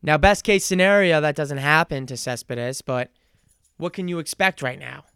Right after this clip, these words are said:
right? Like, it's not looking good for him. We'll see what the change of ownership, ha-, how soon it takes place,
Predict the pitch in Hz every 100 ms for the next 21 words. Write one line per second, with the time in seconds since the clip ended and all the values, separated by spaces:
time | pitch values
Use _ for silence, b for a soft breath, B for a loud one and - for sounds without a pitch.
0 | _ _ _ _ 127 143 160 - 135 -
1 | 139 - 170 175 160 165 160 139 139 -
2 | 120 120 135 - _ _ _ _ _ _
3 | _ _ _ _ _ _ _ _ _ _
4 | _ _ _ _ _ _ _ _ _ _
5 | _ - 214 214 - 277 294 277 226 240
6 | 214 - 220 190 202 208 196 202 202 131
7 | 170 208 214 - - 202 214 190 208 190
8 | - - 175 190